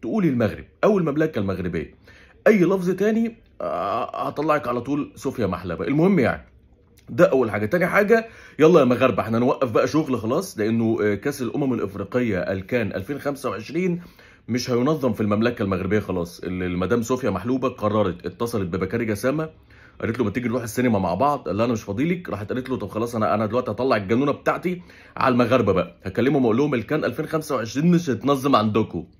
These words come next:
وهي طالعه بتقول كده في الفيديوهات بتاعتها، آه، انه، آه، ال-، ال-، الكان ألفين خمسة وعشرين هيتنقل، هينقلوه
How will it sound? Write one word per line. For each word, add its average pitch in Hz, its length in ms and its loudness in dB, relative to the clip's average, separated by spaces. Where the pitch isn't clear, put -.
وهي 175 380 0
طالعه 170 300 2
بتقول 131 300 -2
كده 143 240 -4
في 131 260 -4
الفيديوهات 101 380 -4
بتاعتها، 147 580 -2
آه، 123 280 0
انه، 139 460 0
آه، 101 300 4
ال-، 113 160 0
ال-، 110 200 0
الكان 107 440 0
ألفين 101 260 -2
خمسة 117 280 -4
وعشرين 127 480 -2
هيتنقل، 127 720 2
هينقلوه 110 520 4